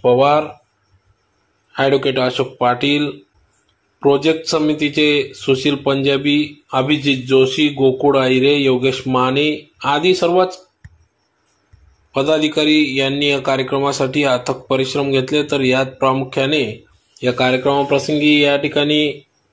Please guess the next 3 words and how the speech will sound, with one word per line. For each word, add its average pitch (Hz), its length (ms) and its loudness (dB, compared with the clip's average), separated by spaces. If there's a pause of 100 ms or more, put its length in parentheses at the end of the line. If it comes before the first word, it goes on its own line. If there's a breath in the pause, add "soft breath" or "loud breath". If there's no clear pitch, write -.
(2000)
कचरा 147 420 2
भंगार 143 600 2 (1400)
असे 151 600 0